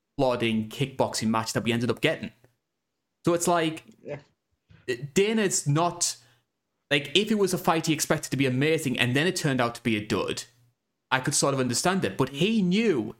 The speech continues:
Speaker 1: this was a big possibility, and he ran ahead and did it anyway.
Speaker 2: It, yeah, it, I don't know. Like, he, I, I, it, I, I, I, I wanna give credit to who said it. I don't know.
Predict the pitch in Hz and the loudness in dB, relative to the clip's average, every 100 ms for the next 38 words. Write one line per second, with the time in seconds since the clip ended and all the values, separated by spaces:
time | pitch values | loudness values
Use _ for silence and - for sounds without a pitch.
0 | - 156 156 147 127 - 147 131 - - | 0 0 2 0 0 0 0 0 -2 -2
1 | 135 - 143 151 139 - - _ _ _ | -2 0 0 0 -2 -8 -10 _ _ _
2 | - 139 151 147 147 131 135 127 - 120 | 0 2 2 2 2 2 2 2 0 0
3 | 135 104 143 151 - - _ _ _ _ | 2 2 2 0 -2 -6 _ _ _ _
4 | _ _ _ _ _ _ _ _ _ _ | _ _ _ _ _ _ _ _ _ _
5 | - - - 175 143 107 - 131 - _ | -18 -14 2 6 6 4 -2 -4 -4 _
6 | _ _ - _ - - - 127 - _ | _ _ -20 _ -20 -20 -20 -20 -20 _
7 | _ _ _ _ _ _ _ _ - 180 | _ _ _ _ _ _ _ _ 2 4
8 | 175 170 - 156 - 240 - - 233 _ | 6 2 2 -2 0 0 0 -6 -20 _
9 | _ _ _ _ _ _ _ _ - 170 | _ _ _ _ _ _ _ _ -4 -4
10 | - - 170 175 - 147 165 - - 175 | -4 -2 4 4 4 -2 -2 -4 -4 -4
11 | - _ _ _ _ _ _ _ _ _ | -4 _ _ _ _ _ _ _ _ _
12 | _ - - 139 143 151 143 202 339 208 | _ -14 -6 0 6 8 10 10 8 4
13 | - 170 165 - 123 113 - 131 113 147 | 2 6 6 6 -2 -4 0 2 4 2
14 | 143 123 120 110 | 4 4 2 0